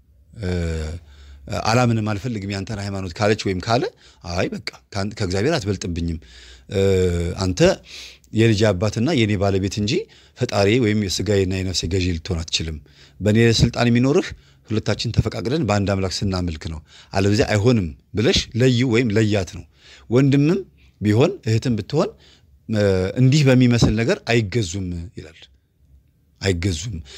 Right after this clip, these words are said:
እግዚአብሔር ግን በሰላም ጠርቶናል» ይላል። ያ ማለት ምንድነው? ነጻነት አለ፣ ነጻነት አለ። «ወይ እመኚ ወይ እመን» መባባል አለባችሁ። «አንቺ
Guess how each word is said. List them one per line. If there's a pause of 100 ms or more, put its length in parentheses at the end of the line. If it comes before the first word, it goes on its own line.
(140)
እግዚአብሔር
ግን (280)
በሰላም
ጠርቶናል»
ይላል።
ያ
ማለት
ምንድነው?
ነጻነት
አለ፣ (960)
ነጻነት
አለ። (340)
«ወይ
እመኚ (160)
ወይ
እመን»
መባባል
አለባችሁ። (520)
«አንቺ